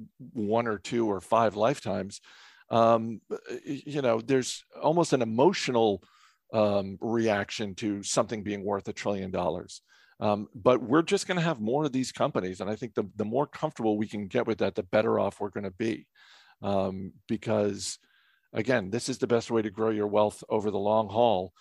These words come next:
And, um, that means holding on to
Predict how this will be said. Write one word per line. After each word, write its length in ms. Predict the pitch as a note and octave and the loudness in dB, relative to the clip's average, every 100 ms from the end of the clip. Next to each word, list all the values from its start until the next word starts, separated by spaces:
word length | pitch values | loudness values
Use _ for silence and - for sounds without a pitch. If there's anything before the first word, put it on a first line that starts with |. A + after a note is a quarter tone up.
| _ _ _ | _ _ _
And, 500 | A#2+ G#2 G2+ G2+ F#2 - - | 0 2 2 -2 -8 -10 -2
um, 640 | G#2 G2 F#2+ F#2 F#2+ G2 _ - G#2+ | 0 2 0 -4 -8 -12 _ -16 -2
that 260 | G#2 A#2 | 0 0
means 480 | A2 A2 A2+ G2+ - - | 0 -6 -6 -8 -12 -2
holding 340 | A#2+ A2+ A2 | 2 2 2
on 240 | G#2+ G#2+ G#2 | 0 0 -2
to 360 | A2+ G#2 G#2 | -4 -2 -4